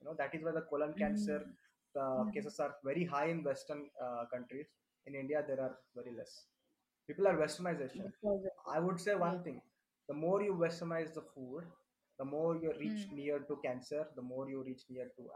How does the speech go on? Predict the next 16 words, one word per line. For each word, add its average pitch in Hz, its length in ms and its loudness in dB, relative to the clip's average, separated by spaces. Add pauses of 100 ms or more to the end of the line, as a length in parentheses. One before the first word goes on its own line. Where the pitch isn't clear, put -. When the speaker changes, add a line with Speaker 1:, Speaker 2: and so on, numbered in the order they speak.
Speaker 1:
autoimmune, 131 560 -6
the 127 60 -12
more 127 260 -8
you 127 120 -6
<laughs> 131 40 -12
reach 127 260 -10
near 120 220 -10
to 117 140 -16
diabetes 113 500 -8
or 110 80 -12
something, 120 460 -12 (340)
whatever 151 360 2
it 131 160 -2
may 123 80 -6
be. 113 140 -6
Speaker 2:
Hmm. 101 380 -8